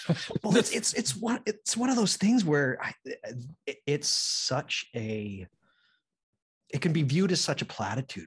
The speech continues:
Speaker 2: but if, one of the things that a lot of people, and I just use the word,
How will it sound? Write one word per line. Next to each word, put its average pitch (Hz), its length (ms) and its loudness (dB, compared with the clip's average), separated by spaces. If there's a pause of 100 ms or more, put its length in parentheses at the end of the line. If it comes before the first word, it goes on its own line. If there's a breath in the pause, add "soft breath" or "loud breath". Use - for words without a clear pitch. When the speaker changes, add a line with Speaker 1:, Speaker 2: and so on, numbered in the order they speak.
Speaker 2:
but 110 140 -6
if, - 280 -6 (500)
one 139 340 -2
of 185 60 0
the 196 80 -2
things 135 300 0
that 131 100 0
a 110 40 0
lot 113 180 0
of 110 80 -8
people, 107 320 -8
and 101 180 -10
I 135 60 -2
just 143 240 -4
use 113 240 0
the 107 80 -2
word, 95 300 -8